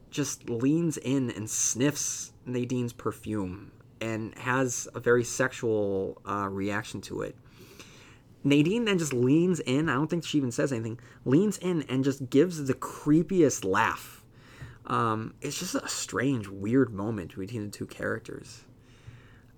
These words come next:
Now, I get why they blended Rita and Nadine.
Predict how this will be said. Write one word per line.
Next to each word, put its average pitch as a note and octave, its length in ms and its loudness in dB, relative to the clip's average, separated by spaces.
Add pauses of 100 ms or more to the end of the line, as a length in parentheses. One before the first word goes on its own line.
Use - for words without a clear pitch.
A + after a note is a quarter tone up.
Now, D3 180 6
I F3 100 6
get C#3 480 4 (480)
why A2 680 2 (680)
they A2 140 6
blended A2 680 2
Rita G#2 500 0
and G2 140 -4
Nadine. F2+ 460 -6